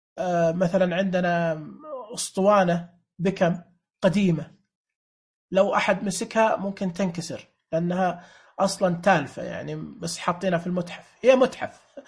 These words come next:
فأجيب شكل يرمز للبكم هذا، أروح عند أي مهني وأقول له اعمل لي أسطوانة بس ب-، بالصورة الفلانية، يعني لا تعملها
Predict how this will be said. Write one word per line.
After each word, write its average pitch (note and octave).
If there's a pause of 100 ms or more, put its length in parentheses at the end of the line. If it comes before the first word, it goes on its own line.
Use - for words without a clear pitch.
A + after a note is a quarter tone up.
(560)
فأجيب F#3+
شكل C#4+ (440)
يرمز C4+
للبكم G3 (260)
هذا، E3
أروح C#4
عند G#3+
أي G3+ (200)
مهني A3 (280)
وأقول C4+
له A#3+
اعمل A3
لي G3+
أسطوانة G3+ (440)
بس C4 (840)
ب-، A3
بالصورة A#3+
الفلانية، E3+
يعني F3+
لا B3
تعملها G#3